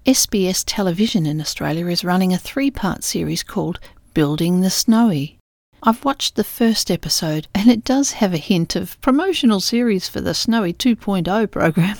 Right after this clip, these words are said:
<laughs> to it, but still it has a lot of fantastic visual footage from the original Snowy scheme, and I found that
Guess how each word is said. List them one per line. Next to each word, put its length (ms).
<laughs> 400
to 220
it, 160
but 200
still 400
it 80
has 180
a 60
lot 140
of 80
fantastic 800
visual 380
footage 340
from 200
the 160
original 420
Snowy 380
scheme, 340
and 120
I 200
found 400
that 200